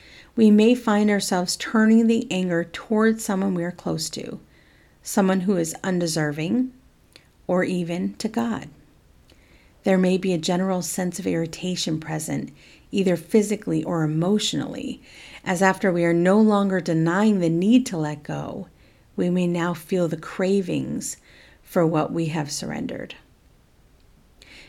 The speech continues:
This quickly moves into bargaining, which is our stage three. And this is the time where we struggle to find meaning. We're reaching out to others and telling our story.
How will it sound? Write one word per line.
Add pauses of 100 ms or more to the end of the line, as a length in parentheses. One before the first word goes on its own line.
(140)
This
quickly
moves
into
bargaining,
which
is
our
stage
three. (440)
And
this
is
the
time
where
we
struggle
to
find
meaning. (340)
We're
reaching
out
to
others
and
telling
our
story.